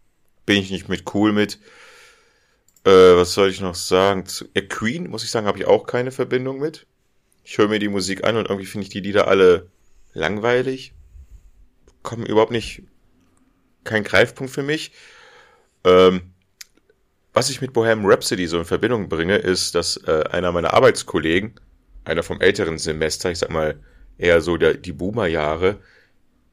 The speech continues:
den Film dann gesehen hat. Und da kam er so auf mich zu, ein paar Tage später, und hat mich dann gefragt, ob ich diesen Film auch gesehen habe. Und auf die Frage „Nein“, „Wieso nicht?“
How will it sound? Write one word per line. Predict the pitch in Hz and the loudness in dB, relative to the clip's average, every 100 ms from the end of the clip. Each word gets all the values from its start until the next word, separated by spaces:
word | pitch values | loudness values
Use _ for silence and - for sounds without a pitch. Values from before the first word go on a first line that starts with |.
| _ _ _ _ _ _ - | _ _ _ _ _ _ -2
den | 95 | 0
Film | 117 110 | 2 4
dann | 104 92 | 4 2
gesehen | 90 92 107 | 0 2 2
hat. | 87 76 | 2 -4
Und | |
da | 80 | -6
kam | 76 95 90 | -4 -2 0
er | 85 | 2
so | 82 | 4
auf | 85 | 2
mich | 82 - | -2 -8
zu, | - 131 156 170 170 | -4 -2 -2 -4 -6
ein | - _ | -10 _
paar | - 131 | -4 0
Tage | 127 123 | 0 0
später, | - - 123 123 123 123 _ _ _ _ _ _ | -4 -6 -4 -2 -2 -4 _ _ _ _ _ _
und | 101 98 | -2 -2
hat | - | -2
mich | 110 | -2
dann | 107 | -2
gefragt, | 95 104 101 | -2 -2 -4
ob | - | -6
ich | - | -10
diesen | 87 95 | -10 -10
Film | 92 98 | -6 0
auch | 92 107 | 4 4
gesehen | - 87 82 78 | 2 -4 -4 -4
habe. | 78 78 76 73 | -6 -6 -4 -4
Und | - 80 | -6 -10
auf | - | -10
die | 85 | -10
Frage | - 82 80 | -2 0 0
„Nein“, | 73 95 127 131 - _ _ _ _ _ _ _ _ _ _ | -2 2 2 -2 -16 _ _ _ _ _ _ _ _ _ _
„Wieso | - 95 107 113 | -4 2 4 6
nicht?“ | 95 85 - | 4 -2 -10